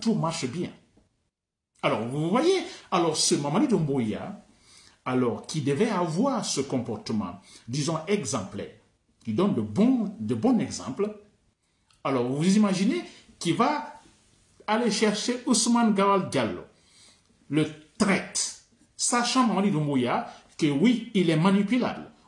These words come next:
Ousmane Gawal Diallo est manipulable. Je vais rester au pouvoir, euh, de façon, disons, jusqu'à la fin de ma vie, Mamadi Doumbouya qui dit ainsi.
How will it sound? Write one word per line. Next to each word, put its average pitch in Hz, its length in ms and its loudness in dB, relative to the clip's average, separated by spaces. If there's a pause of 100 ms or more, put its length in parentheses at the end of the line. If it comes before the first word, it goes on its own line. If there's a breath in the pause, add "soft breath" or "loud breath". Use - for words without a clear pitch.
(140 soft breath)
Ousmane 202 320 2
Gawal 202 200 4
Diallo 202 280 2
est 165 140 0
manipulable. 156 720 0 (220 soft breath)
Je 127 160 0
vais 240 180 2
rester 196 380 -2
au 208 80 4
pouvoir, 151 680 0
euh, 190 340 2
de - 80 -4
façon, 185 400 0 (720)
disons, 143 460 0
jusqu'à 208 300 0
la 170 80 0
fin - 160 -2
de 156 100 0
ma 110 200 -2
vie, 156 220 2
Mamadi 139 220 -2
Doumbouya 127 320 0
qui 110 140 -4
dit 127 180 2
ainsi. 269 360 -2